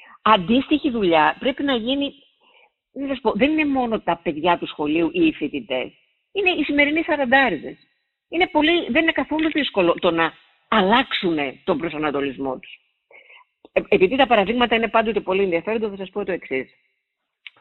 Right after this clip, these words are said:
Πήγα το καλοκαίρι στη Σιάτιστα, ε, στην πατρίδα μου επάνω. Μπαίνω σε ένα, μια εκκλησία που ήταν κλειστή μέχρι τότε. Βλέπω μια Αμερικάνα, κλασική Αμερικάνα,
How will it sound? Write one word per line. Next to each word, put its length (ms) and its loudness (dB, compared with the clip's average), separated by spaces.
Πήγα 280 4
το 80 -4
καλοκαίρι 400 4
στη 120 -10
Σιάτιστα, 600 -6
ε, 480 -6
στην 120 -12
πατρίδα 360 4
μου 60 -2
επάνω. 400 -4
Μπαίνω 280 2
σε 120 -4
ένα, 240 2
μια 160 2
εκκλησία 420 2
που 60 -2
ήταν 200 0
κλειστή 300 -2
μέχρι 260 -4
τότε. 300 -6
Βλέπω 300 2
μια 220 0
Αμερικάνα, 760 -2
κλασική 440 0
Αμερικάνα, 640 -2